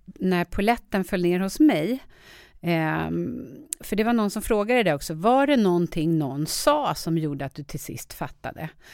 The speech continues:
Och det var ju faktiskt det. Det var dels My Skarsgård, eh, som är, eh, läkare och beroendeterapeut som har ett behandlingsprogram. Dels när hon sa så här, "Man kan utveckla alkoholism i vilken ålder som helst."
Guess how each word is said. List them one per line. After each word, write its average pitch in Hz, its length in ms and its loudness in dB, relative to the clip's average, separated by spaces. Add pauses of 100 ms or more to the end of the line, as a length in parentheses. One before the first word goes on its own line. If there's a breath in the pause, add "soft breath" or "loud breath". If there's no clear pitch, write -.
(180 loud breath)
Och - 280 -8
det 202 100 -2
var 233 280 2
ju 285 120 2
faktiskt - 440 -6
det. 135 120 -6
Det 160 120 -6
var 196 120 -2
dels 262 800 -2
My 190 260 -2
Skarsgård, 156 800 -10 (480 loud breath)
eh, 165 320 -2
som 160 280 -2
är, 143 320 -4 (100)
eh, 151 300 -8
läkare 151 600 -6
och 160 240 -4
beroendeterapeut 147 1000 -6
som 156 160 -8
har 147 220 -6
ett 156 160 -8
behandlingsprogram. 156 800 -4 (340 loud breath)
Dels 214 380 -2
när 233 140 0
hon 233 280 2
sa 160 200 -2
så - 120 -4
här, 139 140 -2
"Man 175 200 -2
kan 254 200 0
utveckla 180 480 -2
alkoholism 165 500 -4
i 170 60 2
vilken 165 400 -2
ålder 147 280 -4
som 220 160 -2
helst." 269 600 -2